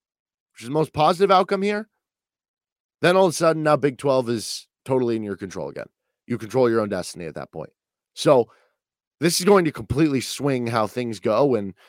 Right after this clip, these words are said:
certainly there are other teams in on it with T C U and Baylor that could still sneak back in. But if you're Kansas, opportunities in front of you right now. Go take advantage of it. Um,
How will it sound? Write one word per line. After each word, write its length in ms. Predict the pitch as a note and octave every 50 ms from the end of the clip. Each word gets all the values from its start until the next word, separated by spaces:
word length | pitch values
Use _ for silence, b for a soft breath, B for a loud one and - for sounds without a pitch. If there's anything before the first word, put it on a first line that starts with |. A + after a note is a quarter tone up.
| b b
certainly 340 | - C#3 C#3+ D3 D3+ D3 C3+
there 120 | B2+ B2+
are 280 | B2 B2 B2 B2 B2 B2
other 180 | B2+ B2 B2
teams 300 | - - C3 C3 A2+ G#2+
in 100 | B2 B2+
on 140 | B2+ B2+ B2+
it 60 | A#2
with 100 | A2+ -
T 160 | - - B2+
C 180 | A2 - - A2
U 180 | A#2 C3 C3+ B2+
and 100 | A2 F#2
Baylor 340 | G2 G#2+ B2 B2+ C3 B2
that 180 | G#2 G#2+ G#2 - b b b b b b
could 120 | - -
still 180 | - - C#3 C3
sneak 300 | - - - C#3 B2 -
back 240 | C#3 C3 B2+ - -
in. 220 | B2+ C#3 D3+ D3
But 160 | A2+ B2 - -
if 120 | F2+ -
you're 100 | C#3 D3+
Kansas, 640 | - - E3+ F3+ G3 D#3 A2+ A2 G2+ - - - - _ _ _ _ _ _ _ _ _ _ _ _ _ -
opportunities 580 | - D#3 E3+ E3 - F3 G3 F#3 E3+ D#3 C#3 D3
in 80 | D3+
front 220 | - - D#3 D3+ C#3+
of 60 | B2+
you 60 | B2+
right 200 | A#2+ A#2 A2+ G#2+
now. 260 | G#2+ G2+ D2+ - - _ _ _ _ _ _ _ _ -
Go 100 | - B2
take 200 | B2+ - D3+ C3
advantage 400 | B2+ A2+ A#2 A#2 A2 G#2 F#2 D#2+
of 120 | F2 D#2 C#2
it. 100 | - - _ _ _ _ _ _ _ _ _ _ _ _ _ -
Um, 400 | A#2+ B2+ A#2+ A2 G2 F2+ E2+ D#2